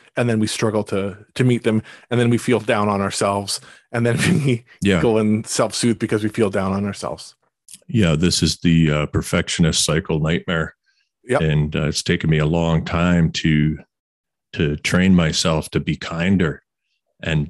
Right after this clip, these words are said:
Speaker 2: find a balance between discipline and the, the mental environment that I'm cultivating.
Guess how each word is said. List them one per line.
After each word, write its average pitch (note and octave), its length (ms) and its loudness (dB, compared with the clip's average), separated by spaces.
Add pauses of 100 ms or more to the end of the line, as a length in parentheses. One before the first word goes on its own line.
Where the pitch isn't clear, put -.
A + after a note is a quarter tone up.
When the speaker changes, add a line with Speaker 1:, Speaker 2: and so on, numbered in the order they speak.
Speaker 2:
find F2+ 360 2
a F2+ 40 2
balance F2 520 0
between D#2 580 -6 (120)
discipline F2 840 0
and D#2 480 -2 (760)
the, E2 280 2
the F2 120 -2
mental F2+ 380 2
environment D#2 540 2
that D2+ 80 -2
I'm C#2+ 100 0
cultivating. D#2 720 -2